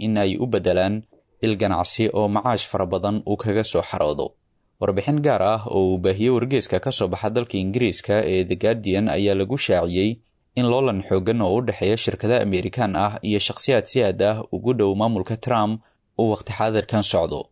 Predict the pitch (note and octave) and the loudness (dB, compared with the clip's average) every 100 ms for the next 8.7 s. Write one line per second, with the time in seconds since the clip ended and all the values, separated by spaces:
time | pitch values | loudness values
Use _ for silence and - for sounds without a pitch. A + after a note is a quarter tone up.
0 | _ _ _ - A2+ A2 - G#2 B2 D3 | _ _ _ -4 0 0 0 -2 0 0
1 | C#3+ B2+ G2 F#2+ - - D3+ B2 - A#2 | 0 0 0 0 -2 -2 0 0 0 0
2 | G#2 - C#3 A#2 G2+ A2 A2+ B2+ A2+ G#2+ | 0 0 2 2 2 0 -2 -2 2 2
3 | F#2+ F#2+ G#2 A#2+ G#2+ F#2 - C#3 G#2 F#2 | 2 0 0 -2 0 -2 -2 0 0 2
4 | F2 F2 - G2+ A#2 - _ _ - G#2 | 0 -2 0 0 0 -6 _ _ -4 -2
5 | F#2+ C3 - G#2+ F#2 F#2 A#2+ A#2 G#2+ A2 | 0 -2 0 0 0 2 0 2 0 0
6 | A2+ G#2 C3 - G2 G2 G#2 A2+ G2+ F#2+ | -2 0 0 0 0 0 0 2 0 0
7 | G#2 G2 F#2+ F2 C2 - _ _ _ - | 0 2 0 -2 -4 -10 _ _ _ -6
8 | G2+ F#2+ A#2+ A2 G2+ - A2+ | -4 -2 0 0 -2 0 -2